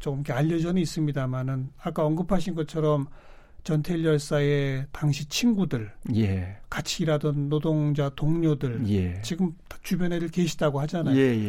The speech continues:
Speaker 2: 예.
Speaker 1: 그분들의 증언 같은 걸 들어보면
Speaker 2: 예.
Speaker 1: 그렇게 사람으로서도 그렇게 아름다웠다면서요?
Speaker 2: 그렇습니다. 하여튼 그렇게 어렵고 힘든
Speaker 1: 음.
Speaker 2: 삶을 살면서도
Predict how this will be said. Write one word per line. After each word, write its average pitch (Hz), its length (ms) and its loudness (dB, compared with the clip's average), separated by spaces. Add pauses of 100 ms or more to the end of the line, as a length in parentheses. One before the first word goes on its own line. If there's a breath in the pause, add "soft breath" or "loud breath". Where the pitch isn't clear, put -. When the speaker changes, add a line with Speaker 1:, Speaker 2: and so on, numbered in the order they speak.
Speaker 2:
예. 101 40 -6
Speaker 1:
그분들의 185 540 2
증언 202 500 4
같은 170 300 -2
걸 165 80 -2
들어보면 143 760 0
Speaker 2:
예. 98 320 -2 (340 soft breath)
Speaker 1:
그렇게 240 360 0
사람으로서도 294 960 2
그렇게 254 240 2
아름다웠다면서요? 208 1080 4 (800 loud breath)
Speaker 2:
그렇습니다. 175 560 2
하여튼 - 680 -4
그렇게 180 960 2
어렵고 170 560 0
힘든 185 340 4 (380)
Speaker 1:
음. 117 400 0
Speaker 2:
삶을 135 340 -2
살면서도 135 840 -2